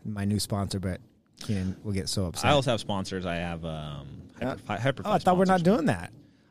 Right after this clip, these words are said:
Speaker 2: I'm just saying, well, Hy-, Hyperfly sponsors my YouTube channel, like, my YouTube content. It's not the podcast sponsor.
Speaker 1: Okay, well,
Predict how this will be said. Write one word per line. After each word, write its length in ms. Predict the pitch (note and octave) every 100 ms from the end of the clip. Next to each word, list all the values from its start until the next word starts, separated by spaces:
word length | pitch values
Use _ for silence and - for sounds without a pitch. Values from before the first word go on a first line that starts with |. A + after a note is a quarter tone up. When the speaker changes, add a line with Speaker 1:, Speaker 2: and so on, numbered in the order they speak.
| -
Speaker 2:
I'm 100 | D#3
just 140 | E3
saying, 220 | D#3 B2
well, 160 | A2+ A#2
Hy-, 280 | - A#2 D#3
Hyperfly 240 | D#3+ D3+
sponsors 380 | - C3 B2+ A2+
my 140 | G2+ F2
YouTube 420 | F2+ F2 F2 D#2+
channel, 240 | - D#2
like, 160 | D#2+ E2
my 120 | E2
YouTube 320 | E2+ F2+ G#2
content. 380 | - G#2 G#2+ G#2+
It's 80 | F2
not 120 | F2+ E2
the 40 |
podcast 380 | - D#2 - C#2
sponsor. 440 | - D2 C#2+ - - - -
Speaker 1:
Okay, 260 | F#2+ C#2 A1+ A2+ -
well, 220 | F2 D#2